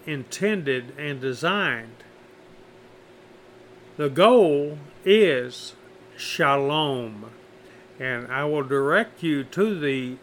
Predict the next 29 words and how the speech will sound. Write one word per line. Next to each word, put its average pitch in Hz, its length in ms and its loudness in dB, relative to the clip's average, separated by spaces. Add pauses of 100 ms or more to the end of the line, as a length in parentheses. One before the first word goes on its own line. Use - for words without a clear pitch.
notes, 151 800 -4 (440)
and 139 160 -6
I've 127 140 -4
given 175 260 -4
you 143 160 -2
an 120 180 -6 (120)
end 170 520 -4 (160)
note 139 500 -6 (100)
on, 143 400 -8 (600)
uh, 127 240 -4
Vine's 151 680 0
Old 156 240 -2
Testament 156 600 -2 (380)
definition, 147 880 -2 (320)
dictionary 135 640 -2
definition 127 760 -4
of 147 300 -2
shalom. 151 600 -6 (580)
Uh, 131 260 -4 (260)
we 175 300 2
in 170 120 2
the 147 80 -4
West 175 540 0
commonly 156 540 -6
think 151 320 -4
of 139 160 -6
shalom 156 580 -4
kinda 160 280 -6
like 143 240 -6